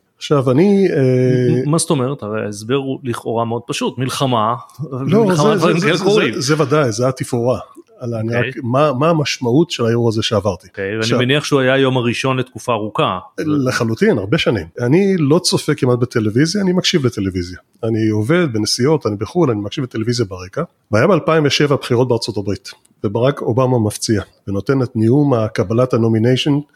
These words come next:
Speaker 1: של המפלגה הדמוקרטית בבוסטון, ומי שלא שמע אותו קודם, זה פשוט poetry in motion, זה מרהיב, זה מדהים,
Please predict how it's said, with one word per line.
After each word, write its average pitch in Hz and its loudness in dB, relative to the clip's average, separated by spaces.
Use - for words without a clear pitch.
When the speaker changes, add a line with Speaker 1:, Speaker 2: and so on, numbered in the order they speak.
Speaker 1:
של - -4
המפלגה 113 0
הדמוקרטית 127 0
בבוסטון, 120 -2
ומי 98 -4
שלא 123 2
שמע 117 0
אותו 113 0
קודם, 147 2
זה 98 -4
פשוט - -6
poetry 131 0
in 101 -2
motion, 135 2
זה 104 -2
מרהיב, 107 0
זה 104 -2
מדהים, 120 2